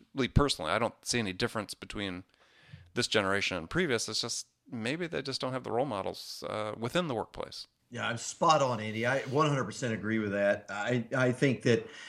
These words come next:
Speaker 2: people come into a culture, a company, a family, a society, whatever, and, and they're gonna learn from what's around them. And it, it, it was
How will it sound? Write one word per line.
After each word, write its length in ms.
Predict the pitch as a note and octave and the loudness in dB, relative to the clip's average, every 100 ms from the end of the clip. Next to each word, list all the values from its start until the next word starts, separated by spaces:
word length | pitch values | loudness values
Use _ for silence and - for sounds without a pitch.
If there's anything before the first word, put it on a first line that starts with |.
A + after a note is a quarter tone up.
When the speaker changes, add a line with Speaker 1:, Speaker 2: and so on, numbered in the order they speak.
| - - - _ | -16 -18 -20 _
Speaker 2:
people 340 | - D#3+ D3+ C3 | 0 2 4 4
come 280 | - B2 A#2 | 4 6 8
into 500 | C#3 C#3+ - B2+ A#2 | 8 6 4 4 4
a 40 | |
culture, 760 | - - B2 A#2+ - B2 A#2 A2 | 2 4 4 4 6 8 10 8
a 60 | |
company, 760 | A#2 - C#3 B2 B2+ A#2 A2+ A2 | 6 4 4 8 8 8 8 8
a 60 | |
family, 840 | F#2+ - B2 A#2+ A#2 A#2+ A#2 A2+ G#2+ | 6 6 8 8 8 6 6 6 6
a 80 | |
society, 640 | G2 G#2+ - B2+ A#2+ A2+ G#2+ | 4 0 6 8 10 8 6
whatever, 560 | G#2+ A#2 A#2+ A2 G#2+ - - - | 4 6 6 4 0 -6 -18 -4
and, 180 | A#2 A#2+ | 0 2
and 160 | B2 A#2+ | 4 4
they're 80 | B2+ | 6
gonna 140 | B2+ | 8
learn 280 | A2+ B2 A#2+ | 8 8 6
from 180 | A2+ G#2+ | 2 2
what's 220 | A2+ A2+ | 2 2
around 440 | G#2+ G#2+ A2 A#2 | 2 4 4 4
them. 320 | G2 G2 G2 G2+ | 2 2 0 -2
And 380 | A2+ G#2+ G#2 G#2 | -2 0 2 2
it, 200 | C3 C#3 | 0 0
it, 200 | C#3+ - | 0 4
it 100 | C3+ | 6
was 260 | A#2+ C#3+ | 8 8